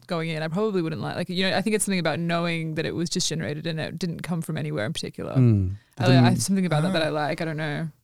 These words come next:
Speaker 2: The other album that I did quite like, which was apparently co-written with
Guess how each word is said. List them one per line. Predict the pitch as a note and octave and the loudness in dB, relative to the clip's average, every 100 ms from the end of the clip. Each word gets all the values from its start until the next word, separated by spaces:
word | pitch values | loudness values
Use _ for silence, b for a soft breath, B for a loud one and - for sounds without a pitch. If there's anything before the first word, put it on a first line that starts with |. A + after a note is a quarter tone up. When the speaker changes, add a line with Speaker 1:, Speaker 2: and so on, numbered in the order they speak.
| - | 4
Speaker 2:
The | D3+ | 6
other | F#3 | 6
album | - B2+ A#2+ A2+ | 6 8 8 8
that | A2 | 8
I | G#2+ G2 F#2+ - - - | 8 8 6 0 -6 -2
did | D3+ - - - | -2 -2 -14 -2
quite | C3 - | 0 4
like, | A2 A2 D3 | 6 6 4
which | - A#2+ - | 2 2 4
was | A#2+ A2 | 4 4
apparently | A2+ B2 A2+ | 2 2 2
co-written | - A2+ A#2 A2+ | 4 6 6 4
with | G#2 | 4